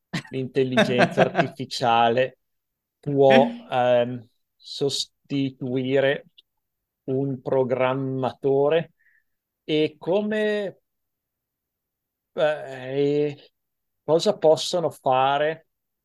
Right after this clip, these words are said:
Speaker 1: i programmatori per mantenere il loro lavoro.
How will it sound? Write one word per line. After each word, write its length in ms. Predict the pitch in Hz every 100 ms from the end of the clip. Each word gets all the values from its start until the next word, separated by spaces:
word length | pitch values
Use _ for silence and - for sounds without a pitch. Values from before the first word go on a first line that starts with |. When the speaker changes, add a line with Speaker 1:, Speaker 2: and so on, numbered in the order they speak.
| _ _ _ _ _ _ _
Speaker 1:
i 200 | - 127
programmatori 1300 | 127 131 127 123 127 135 131 123 - 123 123 127 123
per 340 | 127 123 123
mantenere 920 | 123 123 120 127 127 120 113 117 120 120
il 180 | 110 113
loro 520 | 117 117 113 117 120
lavoro. 920 | 117 110 107 139 165 185 196 202 -